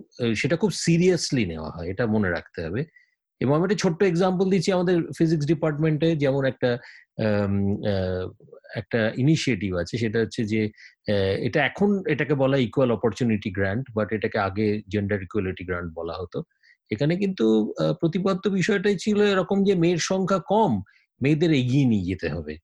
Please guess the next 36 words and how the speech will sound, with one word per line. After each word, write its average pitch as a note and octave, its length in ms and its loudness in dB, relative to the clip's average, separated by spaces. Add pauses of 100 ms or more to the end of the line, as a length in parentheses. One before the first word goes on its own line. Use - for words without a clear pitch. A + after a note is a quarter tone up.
(520)
তা, G#2+ 220 2
আহ, G#2+ 540 0 (600)
কিভাবে F#3+ 320 4
এগিয়ে F3 220 4
নিয়ে F#3 140 4
যেতে F3+ 200 2
হবে? F3 240 0 (400)
না, C#3+ 80 4
যারা D3 260 2
গবেষক, A#2+ 580 0 (120)
যারা B2 240 2
হয়তো B2 240 0
পোস্ট G#2+ 320 -2
ডক G#2 200 -2
করছে, - 380 -10 (580)
তারা B2 220 2
হয়তো C#3 180 0
কারোর B2 240 0
সঙ্গে C3 280 0
কোলাবোরেট A2+ 540 0
করতে F2 320 -10
চায়, D#2 260 -10 (380)
অন্য B2+ 240 2
একটা B2+ 180 -2
দেশে A2 340 -2
গিয়ে G#2+ 300 -2
কোলাবোরেশনটা A2 640 0
করতে F#2+ 400 -4
হবে, E2+ 240 -8 (360)
তার G2+ 120 -2
জন্য A#2 220 0
টাকার A2+ 380 -2
দরকার, D#2+ 380 -8 (580)
এক A2+ 220 -4
মাসের B2 340 -2
ভিজিট, E2+ 380 -4